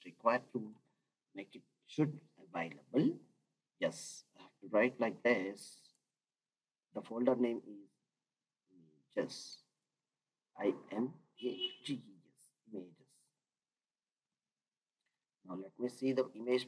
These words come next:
path is separated. You see, the file is here, welcome dot H T M L, which is our demonstration form, the H T M L form. And the folder within the project, the folder is here, like,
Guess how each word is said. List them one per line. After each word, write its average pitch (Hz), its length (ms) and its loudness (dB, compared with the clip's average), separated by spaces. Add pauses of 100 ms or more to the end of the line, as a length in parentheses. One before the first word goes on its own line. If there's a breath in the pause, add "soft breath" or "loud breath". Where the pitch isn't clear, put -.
path - 160 0
is 107 140 -8
separated. 165 680 -2 (2000)
You 123 80 6
see, - 320 4 (680)
the 131 60 -2 (160)
file 180 320 12
is 156 220 10
here, 113 340 -4 (220)
welcome 123 280 10
dot 113 160 6
H 101 160 -6
T 107 160 -6
M 104 160 2
L, 135 200 6
which 117 180 -12
is 120 80 0 (140)
our 107 80 -20 (280)
demonstration 98 540 -8 (260)
form, - 140 -12 (540)
the 107 160 -2
H 107 160 0
T 117 80 2
M 107 120 4
L 98 160 2
form. 107 320 4 (800)
And 143 380 12
the - 80 10
folder 185 640 12
within 196 340 6
the 190 80 -4
project, 135 640 8
the 143 60 -14 (100)
folder 123 280 4
is 113 280 -4
here, - 340 8 (100)
like, 113 120 -18